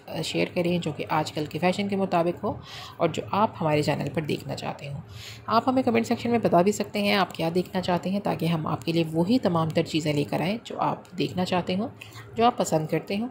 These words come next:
ताकि आपको मज़ा आए देखने में और हमें मेहनत करने में बहुत ज़्यादा मज़ा आए। तो guys, ज़रूर बताया करें कि आपको हमारे चैनल पर किस किस्म की वीडियो ज़्यादा अच्छी लगती है ताकि हम आपके लिए उसी तरह की और अच्छी खूबसूरत वीडियोज़ आपके लिए बना कर लाएँ।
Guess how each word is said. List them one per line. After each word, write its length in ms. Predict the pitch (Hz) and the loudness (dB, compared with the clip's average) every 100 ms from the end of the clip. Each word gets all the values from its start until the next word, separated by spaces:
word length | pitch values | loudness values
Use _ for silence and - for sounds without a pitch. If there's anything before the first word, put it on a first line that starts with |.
| - - | -6 -4
ताकि 240 | 160 160 | -2 -2
आपको 320 | - 156 - | -2 -2 -4
मज़ा 300 | 156 147 190 | -2 0 2
आए 200 | 190 185 | 4 4
देखने 300 | 175 165 196 202 | 2 0 -2 0
में 200 | 196 196 | 0 2
और 160 | 180 | 2
हमें 280 | 175 202 196 | 2 2 2
मेहनत 420 | 214 160 170 190 - | 2 0 2 0 0
करने 200 | 139 139 | -6 -4
में 200 | 147 208 - - - - | -4 -6 -8 -12 -12 -4
बहुत 180 | 170 160 | 0 2
ज़्यादा 220 | 135 - | 0 -2
मज़ा 280 | 147 143 - | -2 -2 -2
आए। 180 | - - - - - - - | -4 -6 -14 -18 -20 -8 0
तो 60 | |
guys, 240 | 208 214 214 | 6 8 8
ज़रूर 220 | 214 233 | 6 6
बताया 240 | 226 208 190 | 4 4 4
करें 280 | 196 202 202 | 2 -2 0
कि 80 | 175 | 0
आपको 240 | 156 175 | 0 0
हमारे 240 | 165 156 | 2 2
चैनल 240 | 156 156 151 | 4 2 2
पर 160 | - | -2
किस 180 | - 208 | -4 -4
किस्म 280 | - 165 151 | -2 -2 -2
की 120 | 156 | -2
वीडियो 300 | 147 - 156 | -2 0 0
ज़्यादा 260 | 151 143 170 | 0 0 0
अच्छी 200 | 175 175 | -2 -2
लगती 300 | 170 - 175 | -2 0 0
है 100 | 165 | 2
ताकि 240 | 175 170 | 2 2
हम 100 | 165 | 0
आपके 260 | 147 147 156 | -2 -4 -6
लिए 200 | 165 190 | -2 0
उसी 220 | - 196 | 0 0
तरह 260 | 208 202 196 | 2 2 0
की 160 | 196 196 | -2 0
और 260 | 175 175 | 4 4
अच्छी 240 | 156 - 160 | 4 0 -10
खूबसूरत 440 | - - 160 147 | -8 -4 -2 -2
वीडियोज़ 320 | 151 151 156 151 | -4 -4 -2 -2
आपके 240 | 143 - | -4 -4
लिए 100 | 175 | -2
बना 300 | 165 143 - | 0 -2 -8
कर 80 | - | -10
लाएँ। 180 | - | -10